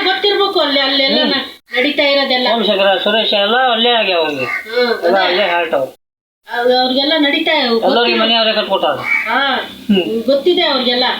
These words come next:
Speaker 2: ಹೌದು, ಹೌದು.
Speaker 1: ಅರ, ಈ ತರ ಎಷ್ಟ್ ಜನ ಕೊಲೆ ಮಾಡಿದ್ದಾರೆ ಅವರು.
Speaker 2: ಹಾ, ಮತ್ತೆ?
Speaker 1: ಆ ಪಾಪ ಸೌಜನ್ಯ ನೋಡ್ರಿ, ಪಾಪ ಮಹೇಶಣ್ಣ
Speaker 2: ಹ್ಮ್.
Speaker 1: ಎಷ್ಟು ದಿನದಿಂದ ಹೋರಾಟ ಮಾಡ್ತಾ ಇದ್ದಾರೆ.
Speaker 2: ಪಾಪ.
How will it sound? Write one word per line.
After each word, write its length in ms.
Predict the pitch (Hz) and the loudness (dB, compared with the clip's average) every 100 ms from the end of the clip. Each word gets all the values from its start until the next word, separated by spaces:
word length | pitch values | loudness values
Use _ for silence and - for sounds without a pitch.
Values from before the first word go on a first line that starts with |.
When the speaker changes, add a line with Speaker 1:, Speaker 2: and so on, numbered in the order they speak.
| - | -4
Speaker 2:
ಹೌದು, 220 | 185 208 160 | 0 2 2
ಹೌದು. 460 | 143 - - - - - - - - - - - 226 | 0 -2 -8 -12 -12 -12 -12 -12 -12 -12 -8 -6 -2
Speaker 1:
ಅರ, 200 | 294 302 | 0 2
ಈ 200 | 294 339 | 0 0
ತರ 340 | 349 339 302 262 | 0 2 0 2
ಎಷ್ಟ್ 400 | 247 247 - 302 | 2 2 0 0
ಜನ 320 | 339 339 311 | 0 0 0
ಕೊಲೆ 180 | 302 311 | 0 0
ಮಾಡಿದ್ದಾರೆ 440 | 302 294 285 277 | 0 0 0 0
ಅವರು. 180 | 254 240 | 0 0
Speaker 2:
ಹಾ, 680 | 240 320 415 - 165 175 196 | 0 0 -4 -4 0 2 2
ಮತ್ತೆ? 220 | 202 233 | 0 0
Speaker 1:
ಆ 80 | 220 | 0
ಪಾಪ 340 | 262 294 311 302 | 0 0 0 -2
ಸೌಜನ್ಯ 520 | 294 302 339 349 349 339 | 0 0 0 2 2 2
ನೋಡ್ರಿ, 320 | 320 302 320 | 2 2 0
ಪಾಪ 340 | 311 302 311 311 | 0 0 0 0
ಮಹೇಶಣ್ಣ 580 | 277 294 330 339 320 294 349 415 - | 0 0 0 0 2 2 0 -2 -2
Speaker 2:
ಹ್ಮ್. 460 | 196 180 165 247 | 0 0 0 -2
Speaker 1:
ಎಷ್ಟು 360 | 285 311 381 339 | -2 0 0 2
ದಿನದಿಂದ 580 | 359 403 403 403 392 392 | 2 2 0 2 2 2
ಹೋರಾಟ 400 | 359 320 349 381 381 | 2 2 2 0 0
ಮಾಡ್ತಾ 300 | 359 349 349 | 0 0 0
ಇದ್ದಾರೆ. 580 | 330 285 285 359 403 - | 0 0 0 -2 -4 -4
Speaker 2:
ಪಾಪ. 180 | 320 | -4